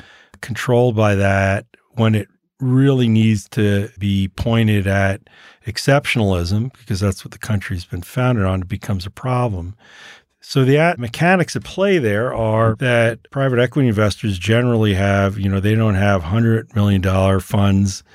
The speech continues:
like venture capitalists. They have multi-billion dollar funds or hundred billion dollar funds. And the dynamics are that it's better to accumulate assets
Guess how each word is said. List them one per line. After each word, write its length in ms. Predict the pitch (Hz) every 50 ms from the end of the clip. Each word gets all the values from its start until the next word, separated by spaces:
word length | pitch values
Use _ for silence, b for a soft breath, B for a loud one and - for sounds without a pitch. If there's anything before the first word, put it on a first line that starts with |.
| B B B B B B
like 280 | 95 92 92 92 -
venture 360 | - - 113 117 113 - 131
capitalists. 580 | 113 - 117 113 113 117 117 - 101 95 92 -
They 160 | - 107 101
have 320 | 98 95 95 95 92 90 98 _ -
multi-billion 760 | - 117 113 113 120 113 - 107 98 87 101 110 120 123 120
dollar 320 | 104 104 92 92 95 98 92
funds 320 | - - 101 101 98 95
or 120 | 95 90
hundred 380 | 98 - 117 120 123 120 113 101
billion 280 | 98 101 98 98 92 90
dollar 280 | 98 98 98 92 92
funds. 460 | 87 - - 101 95 92 92 90 87 - B B B B B B B B B B -
And 460 | - 113 110 110 107 104 110 127 - - _ _ _ _ _ -
the 240 | 110 110 110 104
dynamics 720 | 98 - 110 110 110 113 120 127 131 139 139 131 - - -
are 220 | 110 107 110 107 101
that 220 | 101 104 101 - - -
it's 200 | - 104 98 -
better 360 | - - - 117 120 120 120 110
to 140 | 110 -
accumulate 600 | 101 90 - - 131 127 135 131 117 107 104 101 98
assets 840 | 95 92 95 98 92 - - - 98 101 107 - - - - -